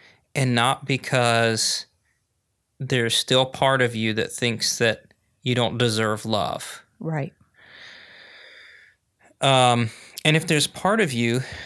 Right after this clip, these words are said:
Speaker 1: that still believes that you don't deserve love, then find people who show you love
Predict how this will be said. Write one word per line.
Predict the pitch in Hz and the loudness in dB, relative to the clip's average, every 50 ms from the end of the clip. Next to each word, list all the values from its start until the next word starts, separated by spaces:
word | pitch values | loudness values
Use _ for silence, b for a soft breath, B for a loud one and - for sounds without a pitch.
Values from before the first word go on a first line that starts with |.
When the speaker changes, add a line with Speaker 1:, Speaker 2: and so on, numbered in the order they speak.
| B - | B -2
Speaker 1:
that | 143 131 - | -2 0 0
still | - - - 156 160 151 | 0 0 2 2 0 2
believes | 139 139 131 127 123 117 - | 2 2 2 2 0 0 -2
that | 95 | -2
you | - 117 | -4 -2
don't | 117 123 120 120 113 117 | -2 -2 -2 -2 -2 -2
deserve | 120 113 110 120 117 120 117 110 - | -2 -2 0 0 0 0 0 0 -2
love, | 113 117 127 131 120 110 - - - - | -2 0 2 2 2 0 -2 -6 -4 -4
then | 123 123 | -4 -4
find | 123 - - 131 135 139 135 135 | -2 -2 0 0 0 0 0 -2
people | 131 123 - 120 117 113 | -4 -4 -2 -2 -2 -2
who | 117 113 | -2 -2
show | 110 - - 113 113 | -2 -2 -2 -2 -2
you | 110 104 107 104 104 | -2 -2 -4 -4 -4
love | 101 95 78 - - - - - | -4 -4 -4 -6 -8 -12 -14 -18